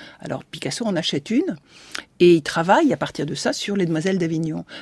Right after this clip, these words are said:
Mais on apprend beaucoup plus tard, euh, cinq ans plus tard, en dix-neuf cent onze,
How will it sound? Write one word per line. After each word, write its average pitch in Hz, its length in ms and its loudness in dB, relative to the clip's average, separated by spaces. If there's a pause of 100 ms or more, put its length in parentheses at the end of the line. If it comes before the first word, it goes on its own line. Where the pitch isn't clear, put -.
Mais 190 180 4
on 190 140 4
apprend 180 380 2
beaucoup 151 280 -2
plus 170 140 -10
tard, 330 400 -2
euh, 143 100 -8
cinq 175 380 0
ans 156 40 0
plus 202 160 -10
tard, 330 200 -4
en 175 80 0
dix-neuf 170 300 -2
cent - 260 -6
onze, 349 260 0